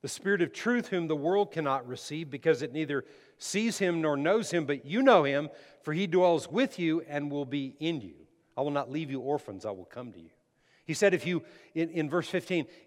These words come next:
"If you love me, keep my commandments."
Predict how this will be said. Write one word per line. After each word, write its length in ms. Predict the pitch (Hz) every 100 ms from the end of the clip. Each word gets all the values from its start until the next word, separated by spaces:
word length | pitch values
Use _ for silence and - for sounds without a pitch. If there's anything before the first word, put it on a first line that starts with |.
| _ -
"If 180 | 160
you 260 | 165 160 156 -
love 380 | 143 202 277 175
me, 380 | 131 113 131 - _ _ _ _ _ _ _ _ _
keep 300 | - 208 214
my 180 | 156 156
commandments." 1000 | - 147 156 165 98 85 - - - -